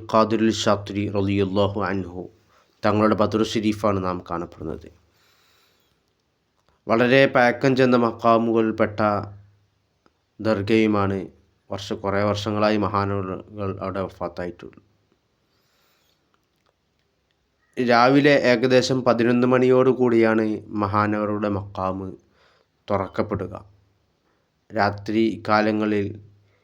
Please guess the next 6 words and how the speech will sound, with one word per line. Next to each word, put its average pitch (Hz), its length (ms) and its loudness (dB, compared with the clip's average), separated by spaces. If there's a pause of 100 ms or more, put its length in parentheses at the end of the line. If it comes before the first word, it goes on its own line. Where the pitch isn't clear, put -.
(1400)
അങ്ങോട്ട് 110 400 -2
പ്രവേശനമില്ല 107 960 -2
എന്നാണ് 101 360 -2 (160)
അവിടുന്ന് 101 380 -4
അറിയാൻ 95 420 -2
കഴിഞ്ഞിട്ടുള്ളത്. 85 600 -8